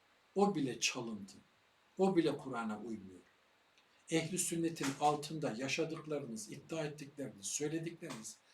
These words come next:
zaten başlı başına bir skandal. Önce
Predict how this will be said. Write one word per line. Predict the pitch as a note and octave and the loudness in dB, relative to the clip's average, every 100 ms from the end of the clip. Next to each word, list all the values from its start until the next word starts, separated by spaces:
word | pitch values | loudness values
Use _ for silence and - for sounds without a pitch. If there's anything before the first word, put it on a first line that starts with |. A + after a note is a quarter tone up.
| _ - | _ 0
zaten | C3 F3+ F3 D3 A#2+ A#2+ | 12 12 12 6 0 2
başlı | C3 - C#3 | 2 0 -6
başına | A#2+ - B2 A2+ | -4 -6 -6 -6
bir | C3+ | -2
skandal. | - - A#3+ G#3+ - _ _ _ _ _ _ _ _ _ _ _ _ _ _ - | -2 -2 -4 -6 -10 _ _ _ _ _ _ _ _ _ _ _ _ _ _ 2
Önce | F#3 F#3 C3 C3 - | 4 6 4 0 -2